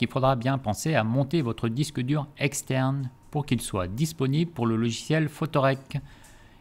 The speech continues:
Il suffit tout simplement de cliquer sur Xdata, votre disque dur externe, d'avoir créé au préalable un dossier qui s'appelle sauvegarde pour pouvoir sauvegarder vos données à un endroit précis.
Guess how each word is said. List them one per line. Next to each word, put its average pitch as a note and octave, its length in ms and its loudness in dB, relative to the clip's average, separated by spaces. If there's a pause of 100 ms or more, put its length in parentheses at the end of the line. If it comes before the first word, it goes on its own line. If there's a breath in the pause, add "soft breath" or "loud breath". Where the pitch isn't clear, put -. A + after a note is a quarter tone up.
Il D3+ 80 2
suffit F#3 300 2
tout E3+ 80 -2
simplement C#3+ 460 2
de A2+ 180 2 (600)
cliquer D#3 380 0
sur F#2 240 -4 (100)
Xdata, C#3 800 0
votre B2 300 -2
disque A2 320 -6
dur F#2 280 -4
externe, C#3+ 680 0 (100)
d'avoir D#3+ 400 4
créé E3 400 0
au A#2+ 140 -2
préalable C#3 800 4
un C#3+ 140 4
dossier C#3+ 400 0
qui B2 80 -8
s'appelle F#2 380 -2
sauvegarde C3+ 560 2
pour B2+ 120 -8
pouvoir A#2 340 2
sauvegarder C3+ 640 2
vos A2+ 140 0
données A#2 300 0
à C3+ 40 2
un A2+ 120 2
endroit C3+ 420 2
précis. C#3 480 -2